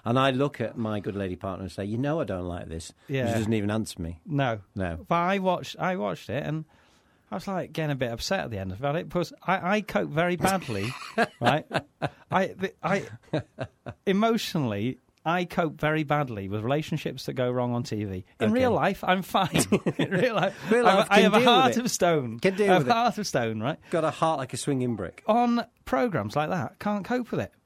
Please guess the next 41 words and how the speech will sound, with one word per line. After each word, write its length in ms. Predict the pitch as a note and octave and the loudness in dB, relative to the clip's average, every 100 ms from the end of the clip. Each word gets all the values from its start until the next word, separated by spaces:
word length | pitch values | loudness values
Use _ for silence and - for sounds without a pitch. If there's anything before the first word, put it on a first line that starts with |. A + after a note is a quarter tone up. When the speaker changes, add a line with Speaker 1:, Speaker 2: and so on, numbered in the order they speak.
| _ - C3 | _ -10 -4
Speaker 2:
I 100 | F#3+ | -2
couldn't 260 | - C4+ A3 | 0 0 0
cope 260 | A3+ A3 | -2 0
with 80 | D3 | 0
it 100 | D3 | 0
when 160 | F3+ E3+ | 0 0
John 200 | F#3 F3+ | 2 2
Thompson 380 | G#3 A#3 G#3 G#3+ | 0 -2 0 0
was 120 | D3 | 2
having 340 | E3 D#3 E3+ | 0 0 -2
his 160 | E3+ G#3 | -2 -2
problems 360 | - A3+ D#3 C3 | -2 0 0 0
with 80 | D3+ | -2
his 100 | E3+ | 2
wife. 220 | A#3 F#3+ | 0 2
I 40 | |
was 100 | D3 | 0
like, 160 | D#3 D3 - - - | 0 -2 -6 -20 -20
"She's 280 | - - C4 | -8 -4 -4
being 280 | - C#4+ C#4+ | -2 -2 0
terrible 460 | - D4 C#4+ C4 C4 | 0 2 2 2 0
to 220 | - A#3 | 0 0
him." 320 | - B3 F3 - | 0 -2 -4 -2
<laughs> 240 | D3 D#3+ D3 | 0 2 2
I 40 | |
was 80 | E3 | 2
very 240 | F#3+ A3+ | 2 2
defensive 600 | G#3+ A3 - A3 A3 F#3+ D3+ | 0 -2 0 0 0 0 0
of 80 | |
John 180 | C3+ C#3 | 0 0
Thompson 440 | C3 C3+ B2+ A#2 A2 | 2 0 -2 -6 -6
there. 220 | F2+ G#2+ - - - - | -4 -6 -10 -20 -20 -6
And, 360 | - C#3+ C#3+ C3 | -2 0 2 0
um, 380 | C#3 C#3 C#3 C#3 _ _ _ D#3+ - | 0 0 -2 -6 _ _ _ -16 -4
but 220 | D#3 D#3+ | -2 -2
again, 340 | D#3+ E3 B3 E3+ - | -4 -2 -2 -4 -10
I 60 | |
find 180 | - A#3+ | -4 -2
it 80 | G#3 | -2
terribly 320 | A3+ G3+ G3+ | 0 0 0
upsetting. 440 | F#3 A3 A3 - | -2 -2 -4 -4